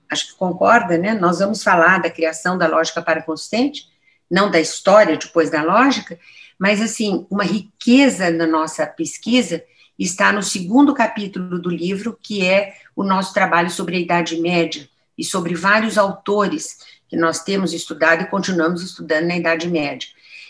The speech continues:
E nós apresentamos no capítulo dois do livro, que será também o capítulo dois do livro em inglês,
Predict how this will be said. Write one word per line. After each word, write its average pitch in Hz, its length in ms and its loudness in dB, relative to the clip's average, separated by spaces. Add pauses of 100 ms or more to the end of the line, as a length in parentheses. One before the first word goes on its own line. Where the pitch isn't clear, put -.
E 185 80 0
nós 220 240 4
apresentamos 214 680 0
no 160 120 -6
capítulo 165 500 -8
dois 180 400 0
do 143 100 -6
livro, 175 360 -6
que - 80 -12
será 165 340 0
também 165 320 -2
o 151 60 -6
capítulo 165 420 -6
dois 156 280 -2
do 165 60 -4
livro 151 240 -2
em 147 100 0
inglês, 175 380 0